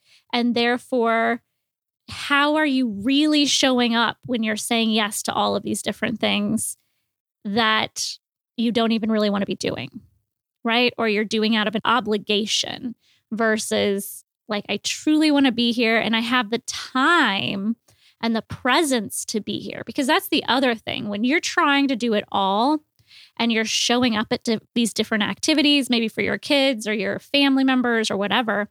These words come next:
and you don't really want to be doing it, you're kind of half there, you're probably thinking about all the other things you need to be doing. And so your mind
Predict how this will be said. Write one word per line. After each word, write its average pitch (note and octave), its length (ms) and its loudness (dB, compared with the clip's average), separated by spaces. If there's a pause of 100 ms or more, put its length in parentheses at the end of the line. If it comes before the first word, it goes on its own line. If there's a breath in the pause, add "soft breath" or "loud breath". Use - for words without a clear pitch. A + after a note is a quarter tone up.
(380 soft breath)
and A#3 120 0
you A3+ 80 2
don't B3+ 240 2
really D#4 200 2
want C#4+ 120 2
to C4+ 60 2
be A#3+ 120 2
doing A#3 380 2
it, B3+ 240 2
you're G3+ 340 -6 (500)
kind C4 180 0
of A3+ 60 0
half A3 480 -2
there, A3 320 2
you're C#4 140 0
probably D#4+ 420 0
thinking C4 340 2
about A3 200 2
all A3 160 2
the G#3 100 4
other A3 180 2
things G#3+ 400 -2
you A3 80 0
need F#3+ 160 0
to - 60 -8
be G3+ 140 -2
doing. C4 480 2 (360 soft breath)
And B3+ 140 2
so - 100 -4
your B3 240 2
mind A#3 920 2